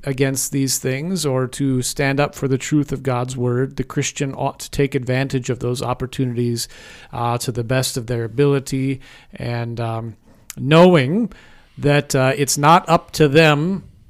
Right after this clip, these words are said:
to change the world, but that Christ is the Lord of the world, and that their confession that he is that and that his truth is the truth,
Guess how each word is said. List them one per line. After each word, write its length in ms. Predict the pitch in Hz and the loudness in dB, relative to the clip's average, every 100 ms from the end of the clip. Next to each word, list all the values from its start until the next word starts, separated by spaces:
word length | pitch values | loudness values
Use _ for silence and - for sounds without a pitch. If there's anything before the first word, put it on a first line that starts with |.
| _ | _
to 120 | - 135 | -8 -2
change 500 | - 160 156 147 - | 4 4 4 0 2
the 120 | 139 | 4
world, 540 | 135 160 135 123 127 - - - - | 6 6 6 2 -2 -12 -20 -16 -4
but 220 | 135 - - - - - | -2 -2 -14 -20 -8 0
that 340 | 143 - - | 0 -2 -16
Christ 480 | - 170 175 - 160 | -2 4 4 2 -2
is 200 | 147 131 | -2 2
the 100 | 139 | 2
Lord 300 | 135 139 131 | 4 2 2
of 40 | |
the 80 | 131 | 0
world, 460 | 123 127 127 127 127 | 0 2 2 0 -2
and 160 | 127 | -4
that 200 | 123 127 | -2 -4
their 180 | 131 131 | -2 -2
confession 760 | 127 127 123 - 147 - 135 127 | -2 -6 -6 0 0 0 -4 -4
that 160 | 123 | -6
he 380 | - - 160 156 | -6 -4 -4 -2
is 300 | 143 160 143 | -2 -2 -2
that 340 | 131 120 120 127 | -4 -4 -4 -6
and 140 | 120 | -4
that 120 | 123 | -6
his 400 | 120 143 135 127 | -4 -2 -2 -4
truth 360 | - 151 143 139 | -4 0 0 0
is 200 | 127 - | -4 -4
the 100 | 123 | -8
truth, 480 | - 151 131 - | -2 0 0 -4